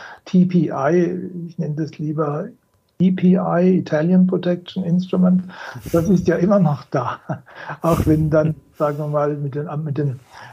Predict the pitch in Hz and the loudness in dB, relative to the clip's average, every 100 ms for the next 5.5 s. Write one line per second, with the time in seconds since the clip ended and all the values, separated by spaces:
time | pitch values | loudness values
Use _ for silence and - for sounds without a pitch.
0 | _ 151 160 151 151 156 147 143 151 156 | _ -4 0 2 2 2 2 0 0 4
1 | 160 151 208 175 147 147 156 160 139 143 | 4 2 -4 -4 -2 2 2 2 0 -2
2 | 127 - 139 - 143 147 143 143 131 151 | -4 -6 -4 -2 0 2 0 -2 0 0
3 | 151 160 - 147 143 143 131 147 139 143 | 2 0 -2 -2 -2 -2 -4 -2 0 0
4 | 139 214 160 143 143 131 143 - 135 147 | 0 0 0 2 0 -2 -4 0 2 4
5 | 180 127 123 - - | 4 4 -4 -10 -20